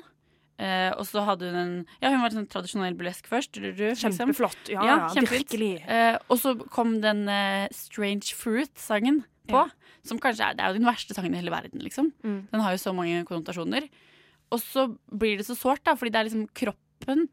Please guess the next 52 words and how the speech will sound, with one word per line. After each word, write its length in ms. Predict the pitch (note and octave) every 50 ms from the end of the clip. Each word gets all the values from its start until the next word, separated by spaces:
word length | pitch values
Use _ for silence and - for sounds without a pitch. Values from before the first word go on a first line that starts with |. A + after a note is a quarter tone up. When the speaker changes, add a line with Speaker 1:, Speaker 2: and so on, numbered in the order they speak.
| _
Speaker 1:
Jeg 160 | - - C#4 -
tror 140 | - C#4+
det 80 | C#4+ D4+
er 20 | D4+
noe 100 | D4+ C#4+
med 80 | C#4 B3+
det 80 | B3 A#3
også, 220 | G#3+ G#3+ - B3+
at 60 | A#3+
når 80 | B3+ A#3+ A#3
det 40 | A3+
er 60 | A#3+ A3+
nakent, 420 | G3+ - - - A#3+ C4+ - -
så 140 | - - A3
blir 100 | G#3 G3
det 100 | G3 G3+
sånn 120 | A3 - -
ekstra 320 | - - - - - G3 G3
sårt 420 | - - G#3 D4 - - - - - -
Speaker 2:
Ja. 220 | A3+ G#3+ G3+ G3+ G#3
Speaker 1:
når 100 | - A3+ G#3
det 60 | G#3
politiske 420 | - G#3+ G3 F#3+ - G3+ - - G3
dras 280 | F#3+ F#3 F3+ G3 -
inn. 260 | - - B3+ D#4 C#4+ - - - - - - _
Og 80 | - A3+
så 60 | B3+ B3
hadde 140 | A#3 G3 F#3+
hun 40 | G3+
en 80 | G3+ -
sånn 120 | G#3 G3+
svart 560 | - - A3+ A3 - - _ _ _ - - - -
maling 680 | A3+ A3 A#3 A#3 G#3 F#3 F3 F#3 G3 A#3 D4+ F4+ C4 - _
som 160 | _ - A3+ A3
hun 140 | G#3+ G#3+ G#3
liksom 160 | G#3 G#3+ G#3
tok 300 | - - - - - - - _ _ -
på 160 | - F#3 F#3
seg, 220 | - A3+ B3+ D#4+ - -
på 100 | A#3+ A3
kroppen 340 | - G3+ - _ - F#3+ G3+
sin, 200 | B3+ C#4 D#4+ D4 - _
Speaker 2:
Mm. 320 | A#3+ A#3+ G#3+ F#3 F#3 G3 - _ _
Speaker 1:
som 180 | - - B3 A#3+ A#3
i 100 | A#3+ A#3+
utgangspunktet 420 | G#3+ G3+ - - G3 F#3+ - - G#3+
var 140 | G3+ F#3 F#3
veldig 180 | G3 F#3 F3+
sånn 140 | F#3+ F#3+ F#3
sterk 580 | - - - - - - G#3 G#3 - _ - -
og 240 | - - F#3+ - - -
seksuell, 580 | - - G#3+ - - - G#3 G3 F3+ F#3+ A#3